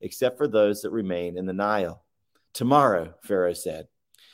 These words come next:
Moses replied, "It will be as you say, so that you may know there is no one like the Lord our God. The frogs will leave you and your houses, your officials and your people. They will remain only in the Nile." After Moses and Aaron left,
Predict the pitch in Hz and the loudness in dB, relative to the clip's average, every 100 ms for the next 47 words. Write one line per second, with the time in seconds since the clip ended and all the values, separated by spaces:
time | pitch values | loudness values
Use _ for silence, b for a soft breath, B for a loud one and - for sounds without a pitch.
0 | b b 98 123 139 151 165 - 120 107 | b b 0 2 2 -2 -8 0 2 4
1 | 104 117 120 117 135 135 131 135 165 - | 2 0 0 0 4 4 4 0 -8 -4
2 | 104 78 82 _ _ _ _ _ - 131 | -2 -2 -8 _ _ _ _ _ -2 0
3 | 117 113 120 147 156 151 139 104 92 113 | 2 0 0 2 2 2 2 2 2 2
4 | 107 101 104 113 135 151 117 90 85 82 | 0 0 -2 0 4 4 2 -2 -6 -10
5 | 95 98 95 - - 104 107 101 95 95 | -4 -4 -4 -8 -8 -2 0 2 0 -4
6 | - - 95 95 87 85 76 - _ _ | -8 -4 -2 -2 -4 -8 -8 -20 _ _
7 | _ _ - 117 131 - 110 110 139 147 | _ _ -2 2 2 2 -2 2 2 2
8 | 143 156 107 107 127 120 127 - 127 104 | 0 2 2 -2 0 0 0 -4 -4 -2
9 | 95 135 143 151 139 151 156 110 101 104 | 0 0 0 -2 -2 -4 -4 -4 -2 0
10 | 98 101 104 104 101 101 117 127 123 131 | 2 2 0 -2 -2 -2 -2 0 -2 -2
11 | 113 82 80 82 _ _ _ _ _ _ | -2 -4 -8 -16 _ _ _ _ _ _
12 | - - 113 - 110 117 123 127 117 113 | -12 -4 -4 -2 0 0 0 -4 -4 -2
13 | 117 110 117 151 151 | -2 0 0 0 -4